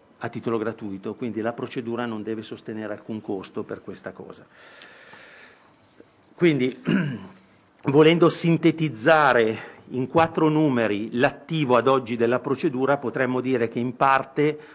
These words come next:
un milione zero novantaquattro, oltre, un miliardo e, un milia-, scusate, un miliardo e cento circa, è costituito da incasso di crediti da parte dei commissari e da parte di amco,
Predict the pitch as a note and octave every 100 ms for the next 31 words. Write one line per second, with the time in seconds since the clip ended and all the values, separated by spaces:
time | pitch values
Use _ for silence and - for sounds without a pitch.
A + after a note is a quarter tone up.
0 | - B2+ B2+ B2+ C#3+ C#3+ B2 B2+ C3+ C3
1 | B2 B2 B2 - C3 C3 - G#2+ G2+ A2
2 | A2+ - C#3 C3+ B2+ C3+ B2+ C3 D3+ C3
3 | B2+ A#2+ - - B2 A#2+ A#2+ A2+ A2+ C3
4 | A#2 A#2 - C3 A2+ A#2 G#2+ A#2+ A2 -
5 | G#2 F2+ - - - - C#3 C#3 C#3+ B2+
6 | C3+ C3 A#2 A2+ G#2 C3+ - A#2+ A2 B2
7 | A#2 A2+ A2+ C3 E3+ E3 - - A2 A#2
8 | A2+ A#2 G#2+ G#2 G2 A#2 A2 G2+ - A2+
9 | G#2 G2 - G#2+ G2+ G#2 - G2 G#2 F#2
10 | F#2 - C#3+